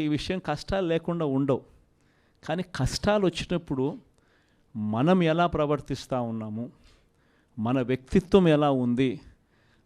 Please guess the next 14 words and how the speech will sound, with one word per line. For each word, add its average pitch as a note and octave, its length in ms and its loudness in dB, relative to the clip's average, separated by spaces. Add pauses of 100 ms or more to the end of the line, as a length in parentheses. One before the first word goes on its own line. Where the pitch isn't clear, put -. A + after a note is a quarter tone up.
మన A2+ 260 4
క్యారెక్టర్ E3 680 2
ఏమిటి D3+ 600 0 (540)
అన్నది C3+ 340 4
మాత్రం C#3 680 2 (640)
మనకు A#2 380 0
శ్రీరామ D3 520 4
రక్షగా B2 420 0
నిలబడుతుంది G#2+ 680 -2
అన్నది G#2+ 220 -4
మాత్రం G#2+ 360 -6
ప్రతి A#2+ 260 -2
ఒక్కరూ A2 240 -2
గుర్తుపెట్టుకోవాలి. G#2+ 840 -2